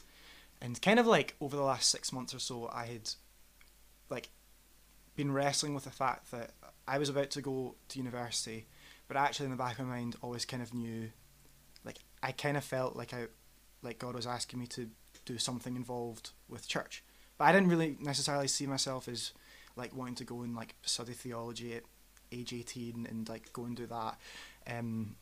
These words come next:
so I felt a bit, like, confused as to what I was doing, but I knew that that was something along those lines was what I wanted to do. Um, but I also knew that I loved music, but the idea of doing anything to do with music in church just seemed really far-fetched and seemed for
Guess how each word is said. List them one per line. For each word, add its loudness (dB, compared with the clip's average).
so -2
I -4
felt 6
a 2
bit, 0
like, -4
confused -4
as -6
to -8
what -4
I -4
was -8
doing, -4
but -2
I -2
knew 4
that -2
that 4
was -2
something 0
along -2
those -2
lines -4
was -10
what -8
I -10
wanted -8
to -12
do. -8
Um, -12
but 2
I 8
also 8
knew 6
that 2
I -2
loved -6
music, 0
but -2
the 2
idea 4
of -4
doing -2
anything -6
to -12
do -8
with -12
music -6
in -8
church -8
just -4
seemed -2
really -6
far-fetched -6
and -6
seemed -6
for -6